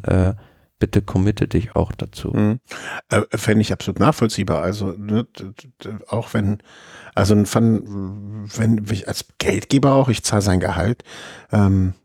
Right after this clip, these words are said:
Speaker 2: d-, das, äh, d-, d-, die kann ich gut nachvollziehen, wenn dann der, der, ähm,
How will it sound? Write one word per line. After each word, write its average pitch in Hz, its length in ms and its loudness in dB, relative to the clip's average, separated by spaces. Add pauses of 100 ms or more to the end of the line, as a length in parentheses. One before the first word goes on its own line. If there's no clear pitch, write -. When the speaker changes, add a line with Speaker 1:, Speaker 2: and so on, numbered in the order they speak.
(1120)
Speaker 2:
d-, - 200 -8
das, - 380 -2
äh, 90 320 0
d-, 92 160 -4
d-, - 300 -12
die 92 240 -8 (160)
kann - 160 0
ich - 80 -4
gut 110 140 -4
nachvollziehen, 131 420 4
wenn 95 100 6
dann 92 440 2
der, 85 180 0
der, 85 480 0 (240)
ähm, 85 500 -10